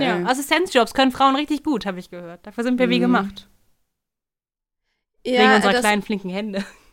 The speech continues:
Speaker 3: Klar. Wir kommen auch in die, in die kleinen Ecken zum Putzen.
Speaker 1: <laughs> Ja.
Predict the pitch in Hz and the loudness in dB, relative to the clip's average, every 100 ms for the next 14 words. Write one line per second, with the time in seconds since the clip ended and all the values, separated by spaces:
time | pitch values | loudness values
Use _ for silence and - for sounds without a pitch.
0 | _ _ _ _ _ - - 208 - _ | _ _ _ _ _ -10 -4 -4 -6 _
1 | _ _ _ - 226 277 277 285 277 - | _ _ _ -10 -4 -2 2 2 2 0
2 | 262 262 - - - 285 302 302 254 - | 0 0 -2 -14 0 2 2 0 -2 -2
3 | 240 302 - 226 185 226 - 233 - 254 | 0 -2 -2 -4 -2 -4 2 2 2 -8